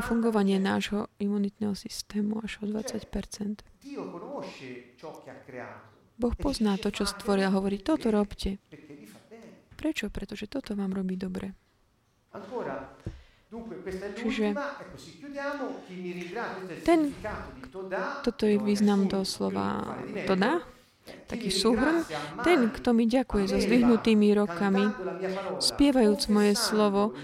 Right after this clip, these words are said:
Speaker 2: nome
Speaker 1: vyznávajúc
Speaker 2: e la
Speaker 1: moje
Speaker 2: mia
Speaker 1: meno a
Speaker 2: grandezza,
Speaker 1: moju
Speaker 2: sarà
Speaker 1: veľkosť,
Speaker 2: confessato.
Speaker 1: bude mnou obnovený.
Speaker 2: E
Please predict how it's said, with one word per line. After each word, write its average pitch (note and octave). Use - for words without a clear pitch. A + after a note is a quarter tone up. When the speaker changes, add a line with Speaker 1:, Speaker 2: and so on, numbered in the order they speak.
Speaker 2:
nome E3
Speaker 1:
vyznávajúc G#3+
Speaker 2:
e F#3
la G#3+
Speaker 1:
moje G#3
Speaker 2:
mia F#3+
Speaker 1:
meno G#3
a -
Speaker 2:
grandezza, -
Speaker 1:
moju G3+
Speaker 2:
sarà G3+
Speaker 1:
veľkosť, A3
Speaker 2:
confessato. A#3+
Speaker 1:
bude C#4+
mnou G#3
obnovený. G3
Speaker 2:
E -